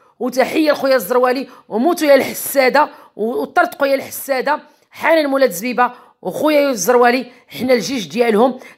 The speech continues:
غادي نهضروا اليوم، غادي نهضروا غدا. والحسان غادي يدير العملية إن شاء الله، وغادي يبرا وغينوض لوليداتو،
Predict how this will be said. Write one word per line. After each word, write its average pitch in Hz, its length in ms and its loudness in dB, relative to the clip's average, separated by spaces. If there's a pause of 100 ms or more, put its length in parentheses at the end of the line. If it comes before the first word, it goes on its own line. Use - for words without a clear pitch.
غادي 240 160 2
نهضروا 254 300 4
اليوم، 269 240 0
غادي 247 160 -2
نهضروا 226 320 -2
غدا. 277 320 -4 (360)
والحسان 294 920 2 (460)
غادي 269 340 0
يدير 285 180 -4
العملية 269 420 -2
إن 254 40 -6
شاء 226 200 -4
الله، 233 220 -4
وغادي 247 320 2
يبرا 247 200 -2
وغينوض 285 360 0
لوليداتو، 269 720 0